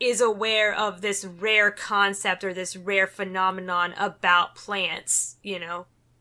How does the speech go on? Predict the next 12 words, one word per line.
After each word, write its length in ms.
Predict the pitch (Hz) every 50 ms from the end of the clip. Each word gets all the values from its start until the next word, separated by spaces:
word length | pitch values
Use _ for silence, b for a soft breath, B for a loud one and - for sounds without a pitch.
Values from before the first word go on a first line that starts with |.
| _ _ _ _ _ -
And 140 | - 226 220
it 80 | 220 220
also 320 | 208 196 196 - 214 196
makes 200 | 185 190 190 -
sense 260 | - 196 190 190 - -
that 220 | 208 190 190 - - -
because 360 | 233 220 220 - 208 196 180 196
it's 120 | 190 -
a 100 | 208 185
rare 280 | 170 180 190 180 180 175
phenomenon, 760 | - 190 185 226 285 311 302 269 233 202 190 185 185 185 190 _ b b b
she, 340 | - - 233 220 220 196